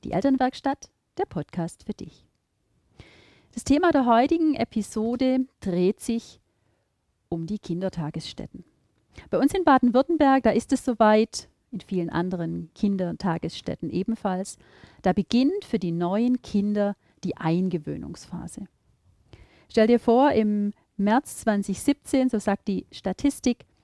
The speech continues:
haben mehr als siebenhunderttausend Kinder unter drei Jahren Kindertageseinrichtungen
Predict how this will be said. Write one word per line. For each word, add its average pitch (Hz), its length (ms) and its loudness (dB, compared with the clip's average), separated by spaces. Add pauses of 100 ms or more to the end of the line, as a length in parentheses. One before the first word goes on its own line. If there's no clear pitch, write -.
(480)
haben 214 320 4
mehr 240 220 4
als 214 260 -2
siebenhunderttausend 233 1000 -2
Kinder 233 460 0
unter 202 240 -2
drei - 260 -6
Jahren 170 600 -2 (680)
Kindertageseinrichtungen 170 1800 -4